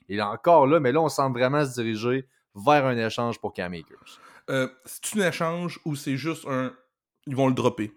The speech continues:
Speaker 2: Euh, je pense pas qu'il va remettre les pieds dans le, dans l'uniforme, euh, ses pieds ou peu importe le, le parti du corps dans l'uniforme des Rams.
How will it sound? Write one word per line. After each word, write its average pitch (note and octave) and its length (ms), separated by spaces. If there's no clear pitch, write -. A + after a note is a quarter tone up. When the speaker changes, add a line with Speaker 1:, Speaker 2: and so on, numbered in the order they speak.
Speaker 2:
Euh, A#2+ 120
je - 80
pense C3+ 200
pas D3 80
qu'il - 120
va B2+ 100
remettre B2 260
les A#2 80
pieds B2+ 180
dans A#2 160
le, G#2+ 300
dans G#2+ 100
l'uniforme, A2 460
euh, A2 140
ses - 160
pieds C3 220
ou A2+ 80
peu C3 120
importe A#2 260
le, G#2 200
le G#2 100
parti A2+ 280
du G#2+ 80
corps A#2+ 200
dans A2+ 140
l'uniforme A#2+ 480
des A2+ 240
Rams. A2+ 280